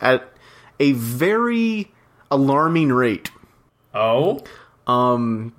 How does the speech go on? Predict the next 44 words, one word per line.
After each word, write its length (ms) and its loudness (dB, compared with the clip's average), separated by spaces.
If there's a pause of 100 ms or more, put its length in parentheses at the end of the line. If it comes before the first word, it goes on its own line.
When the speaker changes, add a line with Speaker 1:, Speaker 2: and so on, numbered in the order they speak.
Speaker 1:
to 100 0
put 280 -4
this 180 2
in 180 -2
Speaker 2:
I, 260 0
I 40 2
know, 320 2
I 100 0
know 180 2
a 60 0
little 220 0
bit 180 0
about 300 -2
this, 160 -8
but 180 -4
give 140 0
me 100 -2
some 240 -4
numbers. 680 -2
Speaker 1:
To 120 0
put 240 0
this 180 2
into 200 2
perspective, 920 -2 (600)
in 200 2
the 120 2
state 600 -2 (220)
where 180 0
we 160 0
launched 680 0
our 180 0
podcast, 1000 -2 (640)
we 280 0
have 440 4
about 400 2
five 400 0
hundred 380 0
and 180 2
three 320 2
total 380 0
downloads, 640 -2
last 320 -2
I 80 0
checked. 460 -8